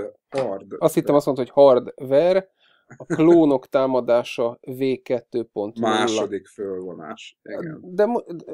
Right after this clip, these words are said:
Speaker 2: ez tudat alatt bennem volt, a második felvonás és a Prométhej V kettő.
Speaker 1: Ő. Így van.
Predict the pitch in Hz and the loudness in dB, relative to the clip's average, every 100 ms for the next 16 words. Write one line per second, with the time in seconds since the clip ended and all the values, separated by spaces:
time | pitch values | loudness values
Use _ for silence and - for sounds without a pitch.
0 | - 175 - 220 156 139 131 127 135 123 | -10 -10 -4 2 2 4 2 2 0 2
1 | 123 127 131 156 175 - 131 160 - 165 | 0 -2 -2 -2 -4 -4 -8 -8 0 0
2 | 175 156 123 123 - 143 127 127 117 _ | 2 0 -2 -4 -6 -10 -4 -2 -2 _
3 | _ - 160 143 127 120 117 110 - 131 | _ -2 0 2 0 -2 -4 -4 -6 -4
4 | 123 113 - 101 - _ - 120 _ - | -2 -2 -4 -8 -8 _ -14 -14 _ -10
5 | 107 - _ _ _ _ _ - 98 92 | -10 -10 _ _ _ _ _ -10 -8 -8
6 | 90 87 76 | -10 -12 -12